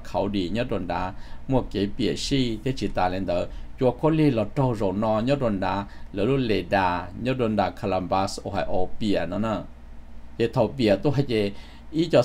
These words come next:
cell phone chỗ họ lử, ý cho wall này nó computer chỗ họ lử nhất rồi đã Columbus, Ohio nó. Vậy ta chỉ nói trở ta tỏ kho, nó khỏi chỗ có lì là trâu, số sự nhất họ America tê, thầm mặn ấy thì thế nó nhỏ.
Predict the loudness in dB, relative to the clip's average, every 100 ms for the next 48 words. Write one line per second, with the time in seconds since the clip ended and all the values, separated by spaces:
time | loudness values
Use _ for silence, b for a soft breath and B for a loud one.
0 | 4 0 0 0 0 0 2 2 2 0
1 | -6 -8 -2 0 6 8 12 12 12 12
2 | 12 10 4 2 2 0 0 -2 0 2
3 | 0 0 0 0 0 -2 -2 -2 -2 0
4 | -2 -4 -12 B B B -4 0 0 0
5 | 0 -2 -2 -4 -6 -12 B B -2 0
6 | 0 0 0 0 0 2 2 2 -2 0
7 | 2 4 4 2 -4 -4 -2 -2 0 0
8 | 0 0 -2 -4 -4 -4 -8 -16 -18 -12
9 | -8 -6 -4 -4 -4 -4 -4 -6 -6 -6
10 | -4 -2 -2 -2 -6 -12 -14 -16 -16 -16
11 | -4 -2 0 -2 -4 -6 -6 -4 -4 -4
12 | -4 -2 -2 -4